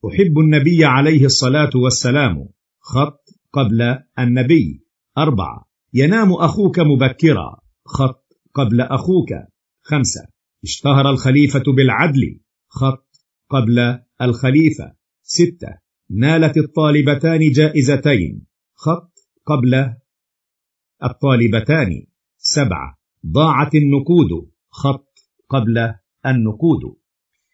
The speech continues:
التدريب السادس: أجعل كلاً مما يأتي بدلاً في جمل مفيدة.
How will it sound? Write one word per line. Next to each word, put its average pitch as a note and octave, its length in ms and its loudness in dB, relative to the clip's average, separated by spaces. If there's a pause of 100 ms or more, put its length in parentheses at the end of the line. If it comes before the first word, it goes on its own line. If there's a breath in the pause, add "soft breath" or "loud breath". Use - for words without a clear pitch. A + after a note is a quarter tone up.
(220)
التدريب D3 520 0
السادس: D3 640 -4 (420)
أجعل D3+ 480 0
كلاً E3+ 260 2
مما D3 400 2
يأتي D#3 440 2
بدلاً D#3 480 0
في C#3+ 160 2
جمل C#3+ 480 2
مفيدة. B2 500 -2